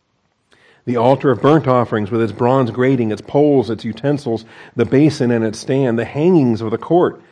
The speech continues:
its pillars, its sockets, and the screens for the gate of the court, the pegs of the tabernacle and the pegs of the court and their cords, the woven garments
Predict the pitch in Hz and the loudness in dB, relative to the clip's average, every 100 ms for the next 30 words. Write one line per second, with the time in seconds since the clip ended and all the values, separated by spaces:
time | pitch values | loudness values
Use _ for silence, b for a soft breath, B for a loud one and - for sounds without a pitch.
0 | b b b 120 - 156 170 135 110 110 | b b b -8 -4 2 4 4 2 -4
1 | 160 160 135 110 117 110 110 - 160 160 | -2 -2 -2 -6 -4 -4 -4 0 2 4
2 | 120 110 120 113 110 131 127 120 143 139 | 2 -2 -4 -6 -2 -2 0 -2 -2 -2
3 | 113 - b b b b - - - 165 | -2 -8 b b b b -8 -8 -4 2
4 | 196 156 139 127 127 131 120 120 113 117 | 2 2 0 -2 0 0 2 0 0 0
5 | 113 113 139 170 156 139 127 - 127 113 | -2 -2 0 0 0 0 -2 2 2 2
6 | 110 113 123 120 101 90 92 - b b | 0 -4 0 0 0 -4 -12 -20 b b
7 | b b 123 120 117 165 165 165 135 143 | b b -2 0 4 4 4 2 2 2
8 | 196 165 101 - | 2 2 0 -8